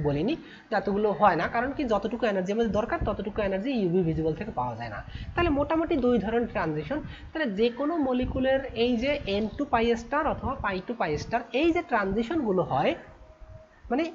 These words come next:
একটা শক্তি স্তর থেকে আর একটা শক্তি স্তরে ইলেকট্রনগুলো jump করে যায়। তাহলে সেই ক্ষেত্রে যদি মানে যে জায়গাটায় গিয়ে এই ট্রানজিশনটা হবে, ঠিক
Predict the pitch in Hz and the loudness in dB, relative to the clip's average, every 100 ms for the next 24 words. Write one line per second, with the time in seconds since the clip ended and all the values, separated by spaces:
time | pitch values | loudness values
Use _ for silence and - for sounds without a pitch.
0 | - 233 - 285 269 - 302 - 285 330 | 0 -2 0 0 0 -2 -2 -2 -6 -2
1 | 311 202 - - 190 - 190 - 302 170 | 0 0 -2 -6 -6 -2 -2 -2 -2 -2
2 | 139 147 147 220 135 139 147 170 214 - | -4 -6 0 2 2 -2 0 0 2 0
3 | - - - 160 139 120 - - - - | -10 -20 -8 -4 -4 -4 -12 -20 -20 -2
4 | 339 339 - 285 - 311 311 262 359 - | 0 2 2 0 2 -2 4 2 2 -4
5 | - - - - - - 185 180 226 320 | -14 -14 -16 -20 -20 -8 0 4 6 6
6 | 262 285 330 - - - 269 208 214 277 | 6 2 -2 -10 -10 0 2 2 2 4
7 | 277 285 294 330 247 202 233 294 359 - | 4 4 2 2 2 0 2 2 0 0
8 | 233 - 233 233 226 277 277 277 269 294 | -2 0 0 0 -2 -4 -2 -2 0 -2
9 | 392 - - 359 | -2 -6 -6 -4